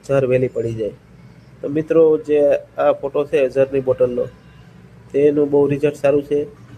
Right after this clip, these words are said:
મેં પણ મારી ગાય ભેંસમાં ટ્રાય કરેલ છે. જે પાવાથી દોઢથી બે કલાકની અંદર ઝાર પડી જાય છે.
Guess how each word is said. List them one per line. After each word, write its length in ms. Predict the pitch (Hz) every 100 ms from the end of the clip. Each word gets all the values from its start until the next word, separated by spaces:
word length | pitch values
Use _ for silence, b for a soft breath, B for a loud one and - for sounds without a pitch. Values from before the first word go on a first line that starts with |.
| -
મેં 140 | 139 143
પણ 140 | 147
મારી 460 | 139 143 143 139 - -
ગાય 200 | 139 135
ભેંસમાં 400 | 135 135 143 131
ટ્રાય 220 | 135 135
કરેલ 280 | 135 147 143
છે. 280 | 131 120 - - - - - - - - -
જે 100 | 139
પાવાથી 520 | 135 135 151 151 131 117 - -
દોઢથી 300 | 143 156 156
બે 160 | 139 147
કલાકની 400 | 147 147 143 135
અંદર 260 | 139 185 220 -
ઝાર 160 | 143 147
પડી 240 | 143 131
જાય 180 | 127 120
છે. 180 | 110 117